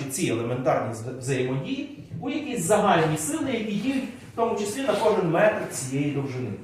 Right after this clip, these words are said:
Отже, такі провідники будуть притягуватися один до одного. Нескладно перевірити, я думаю, ви це зробите самі, що якби струми протікали у цих провідниках в протилежних напрямках, то ці провідники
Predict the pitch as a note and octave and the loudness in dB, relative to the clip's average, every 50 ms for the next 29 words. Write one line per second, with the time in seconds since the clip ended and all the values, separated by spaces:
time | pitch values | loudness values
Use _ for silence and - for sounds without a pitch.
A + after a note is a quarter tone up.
0 | - - - _ _ _ _ _ _ _ - D3+ C#3 - B2 A#2 A#2+ A2+ A2+ - | -14 -20 -20 _ _ _ _ _ _ _ -6 -4 -4 -2 -2 -4 -4 -6 -6 -6
1 | - - - - - - - G#2 G#2 - A#3 C#4+ - - - - - - - B2+ | -8 -6 -8 -8 -8 -8 -8 -10 -8 -6 -4 -4 -4 -6 -6 -10 -16 -16 -10 -8
2 | C3+ - - - C3+ C3 A#2+ - B2 B2+ B2+ C3+ D3+ B2 A2 - G#2+ G2+ G2+ G#2 | -4 0 0 2 2 0 -2 -4 -6 -6 0 4 4 4 6 4 2 -2 -4 -6
3 | - - - G#2 G2+ G#2+ G#2 G2+ G2 G2 G2 G2 G2 G2 - - G#3+ - - - | -8 -8 -6 -6 -6 -6 -6 -8 -8 -6 -6 -6 -4 -4 -2 -2 -2 -2 -2 -4
4 | - - - - - - _ _ _ _ _ D3+ F3 B3 - - - - B3 A#3 | -6 -10 -14 -18 -20 -20 _ _ _ _ _ 0 2 2 4 4 4 6 8 8
5 | - G3 G#3 - F#3 F#3 F3 D#3+ D3 C#3 B2 A#2 A2+ A2 A2+ A#2 A#2 A#2+ - A#2 | 8 8 6 4 4 4 4 4 4 4 2 0 0 0 0 0 2 2 2 2
6 | A#2 A2+ G#2+ A2 A#2 A#2+ - - A#2+ - A#2+ A#2+ A#2+ A2+ G2+ - - - - C#3+ | 0 -2 -2 -2 -2 -2 -4 -6 -6 -4 -2 0 0 -2 -2 -6 -8 -8 -4 -2
7 | C3+ C#3 D#3+ F#3+ - D4+ - - - - - - F#3+ F3+ F#3 F#3 E3+ G#3+ G#3+ - | -2 0 0 -2 -2 -4 -8 -10 -16 -16 -6 0 2 4 4 4 2 0 -2 -4
8 | - - A3 G#3 E3 C#3 C3 C3+ C#3+ C#3 - E3+ E3 - - A#2 A2 A2+ A2+ - | -4 -4 -2 0 0 0 0 -2 -4 -6 -6 -6 -2 0 0 0 2 0 -2 -4
9 | - - - - A#2 A#2+ A#2+ A#2 A#2+ A#2 A#2 A#2 G#2+ - - - - A#2+ - - | -6 -6 -6 -6 -4 -4 -4 -4 -6 -4 -2 -2 -4 -4 -4 -6 -6 -6 -6 -4
10 | - G2 G2 G2 A#2+ C#3+ E3+ G3+ G#3 G#3 A3+ A#3 A#3+ B3 B3+ B3+ C4 C4+ C#4 C#4 | -4 -4 -2 0 0 2 2 0 -2 -2 0 0 0 2 0 -2 -2 -2 -4 -4
11 | - - - - - - C#3 - C#3 B2 - A2+ G#2+ G#2 G#2+ G2+ A2 A2+ A2+ - | -6 -8 -12 -12 -8 -8 -6 -4 -4 -6 -4 -6 -6 -6 -6 -6 -6 -6 -6 -4
12 | B3+ D#4 - | -4 -6 -6